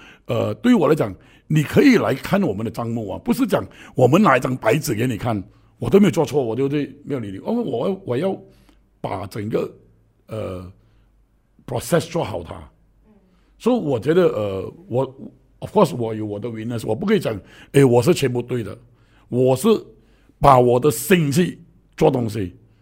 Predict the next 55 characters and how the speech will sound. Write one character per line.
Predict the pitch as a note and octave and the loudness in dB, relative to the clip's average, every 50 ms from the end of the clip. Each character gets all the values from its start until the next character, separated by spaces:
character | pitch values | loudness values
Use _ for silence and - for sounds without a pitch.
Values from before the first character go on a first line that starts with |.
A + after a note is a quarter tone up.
| _ _ _ _ _ - | _ _ _ _ _ -2
我 | A#2+ C3+ | 0 4
不 | D#3 G#3+ | 6 8
是 | A#3+ A#3+ | 8 8
讲， | G3 E3+ C3+ | 8 6 6
哎， | - - E3 C#3+ A#2 | 6 6 6 6 6
你 | G#2+ A#2 B2+ | 4 0 -2
喜 | A#2 - D#3 | 0 2 2
欢 | D#3 E3 D#3 | 2 4 2
讲， | D#3+ C#3+ B2 B2 | 2 0 -2 -2
哎， | - D3+ C3+ G#2 - | 0 0 0 0 -2
我， | - G#2+ A2 G#2+ - - | -4 -4 -4 -4 -6 -8
我， | - G#2+ | -10 -6
叫 | - - A3 | -2 0 2
我 | F3 A#2+ | 2 2
做 | A2 F3+ - | 2 0 -2
这 | D3+ | -2
个， | E3 - | -2 -4
我 | - D#3+ | -2 -4
就 | A#2 C3+ | -4 -4
做 | C3 C#3 | -4 -6
这 | C3 C3+ | -6 -6
个。 | B2 - - - - - _ _ | -8 -10 -12 -14 -18 -20 _ _
No，because | - G#3 A#3+ F3 - - D3 F#3+ E3+ G#3 G3+ - - - - - _ | -2 0 0 0 -2 -4 -2 0 2 2 0 0 -4 -14 -20 -20 _
我 | - C3+ C#3 D#3 | -6 -4 -2 -2
在 | D#3+ - - A#3 | -2 -2 -2 -2
里 | A3 F3 B2 A2 | -2 -2 -4 -6
面， | B2 F3 G3 F#3 C#3+ | -6 -6 -4 -4 -6
我 | A2 A2 - | -6 -8 -8
一 | F3 G#3+ | -10 -8
定， | G3 A3+ G3+ - - - - - - _ | -6 -6 -6 -6 -8 -12 -18 -20 -14 _
我 | - C#3+ D3 | 0 2 4
要 | F#3 A#3+ A3+ | 4 4 4
发 | D3+ B2+ F3 F3+ F3+ E3+ | 4 6 6 6 6 8
挥。 | F#3+ G#3+ G3 D3+ - - - - - _ _ _ _ - | 8 8 8 6 4 -2 -14 -20 -20 _ _ _ _ -2
OK， | - E3+ F#3+ | 2 4 4
我 | E3 C#3 C#3 | 4 4 4
讲 | - - C3 B2+ A#2 A2+ | 2 2 2 2 0 -2
Seri | A2+ - D#3 E3+ F3+ | -2 0 2 2 2
Muda | D#3 C#3+ C#3+ D3 | 2 2 2 2
就 | C#3+ B2+ | 2 0
好 | A2+ - | -4 -6
了， | G2+ F#2 F2 - - | -8 -10 -12 -14 -12
我 | - G#2+ | -10 -8
讲 | A2 C#3 | -6 -6
Seri | A#2 C#3+ D#3+ F3+ | -4 -4 -4 -2
Muda | E3 D3+ D3 D3+ C#3 | -2 0 0 0 0
的 | A#2 A2+ G#2 G2+ - - | 0 -2 -6 -8 -12 -12
过 | - - B2 B2+ | -6 -4 -2 -2
程 | A#2+ G#2 | -2 -4
就 | G2+ G#2 F#2 | -6 -8 -10
好。 | E2 - _ _ _ _ _ _ _ _ _ - | -10 -14 _ _ _ _ _ _ _ _ _ 4
要 | E3+ F3+ | 6 6
叫 | D#3 - F#3+ E3+ | 6 6 6 4
船 | - - B2 A#2 | 4 4 0 0
来， | B2 A2 G#2 G2 G2+ G2 | 0 0 -2 -2 -4 -8